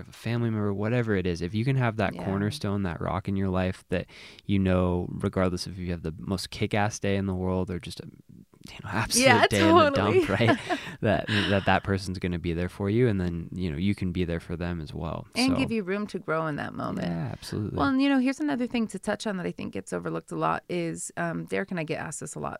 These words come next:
Speaker 2: us being
Speaker 1: Mm-hmm.
Speaker 2: together since we were fifteen. And, um, you know, the thing is, you have to know who you are to, in order to really give yourself to someone else, because if you don't unconditionally love yourself,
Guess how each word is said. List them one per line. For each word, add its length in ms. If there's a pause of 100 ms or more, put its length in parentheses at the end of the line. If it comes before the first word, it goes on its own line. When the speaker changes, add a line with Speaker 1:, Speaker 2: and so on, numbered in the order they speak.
Speaker 2:
us 140
being 160
Speaker 1:
Mm-hmm. 40
Speaker 2:
together 300
since 280
we 80
were 80
fifteen. 600
And, 360 (480)
um, 420 (240)
you 160
know, 160
the 180
thing 280
is, 360 (360)
you 140
have 160
to 80
know 120
who 180
you 300
are 320 (580)
to, 300 (220)
in 120
order 220
to 160
really 260
give 280
yourself 480
to 100
someone 380
else, 260
because 460 (440)
if 140
you 140
don't 180
unconditionally 800
love 240
yourself, 480